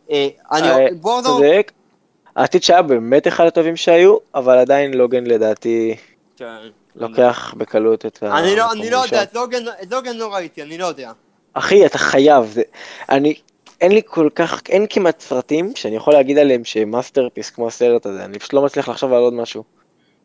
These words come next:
Speaker 1: אני, אני יכול לחשוב על מלא דברים, אחי, כי אני מ-, כי אני מטורף על כל המצאות במאי שאני אהיה גדול.
Speaker 2: אני באמת,
Speaker 1: קולנוע
Speaker 2: אני
Speaker 1: זה
Speaker 2: באמת
Speaker 1: החיים.
Speaker 2: יכול, אני יכול לדבר על כל
Speaker 1: קולנוע
Speaker 2: מה
Speaker 1: זה
Speaker 2: שאהבתי
Speaker 1: החיים
Speaker 2: בסרט
Speaker 1: שלי.
Speaker 2: הזה, אני יכול להכין ביקורת של איזה חמישים דקות, רק להגיד מה אני אהבתי בסרט הזה.
Speaker 1: וואי.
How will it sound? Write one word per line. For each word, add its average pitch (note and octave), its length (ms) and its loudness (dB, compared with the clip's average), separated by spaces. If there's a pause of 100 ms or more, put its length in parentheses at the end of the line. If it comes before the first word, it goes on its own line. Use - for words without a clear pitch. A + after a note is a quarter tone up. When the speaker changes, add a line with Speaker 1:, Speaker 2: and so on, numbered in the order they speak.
(160)
Speaker 1:
אני, F3+ 260 -4
אני G3 120 -2
יכול A#3+ 180 0
לחשוב A3+ 240 -4
על A3+ 140 -2
מלא G3 220 -8
דברים, F#3 360 -12
אחי, F3+ 160 -12
כי F3 120 -16
אני D#3 180 -12
מ-, D#3 440 -14
כי F3 80 -12
אני D#3 80 -10
מטורף D3+ 280 -14
על E3+ 60 -20
כל G3 180 -12
המצאות D#3+ 300 -16
במאי C#3 260 -10
שאני D#3+ 160 -20
אהיה E3 200 -10
גדול. E3+ 260 -10
Speaker 2:
אני C#3+ 180 4
באמת, F3 220 6
Speaker 1:
קולנוע F#3+ 200 0
Speaker 2:
אני D3+ 100 4
Speaker 1:
זה D3 60 2
Speaker 2:
באמת D3 200 4
Speaker 1:
החיים. F#3 140 -4
Speaker 2:
יכול, F3+ 180 0 (120)
אני C#3+ 140 2
יכול F#3+ 220 4
לדבר E3 240 4
על D#3 60 6
כל C#3 80 4
Speaker 1:
קולנוע A3+ 140 0
Speaker 2:
מה - 60 0
Speaker 1:
זה - 60 -4
Speaker 2:
שאהבתי C3+ 260 0
Speaker 1:
החיים A#2 120 -2
Speaker 2:
בסרט D#3 300 0
Speaker 1:
שלי. F#3 80 0
Speaker 2:
הזה, G#3 180 4 (560)
אני C3 80 -4
יכול D#3+ 140 2
להכין D#3+ 300 2
ביקורת D3 360 2
של C3 80 2
איזה A2+ 200 2
חמישים B2 500 -4
דקות, C#3 400 -2
רק C3+ 200 0
להגיד A#2+ 360 2
מה A2+ 140 -4
אני G#2+ 140 -6
אהבתי A2 260 -4
בסרט A2 460 -4
הזה. G2+ 160 -10 (840)
Speaker 1:
וואי. A2 380 -12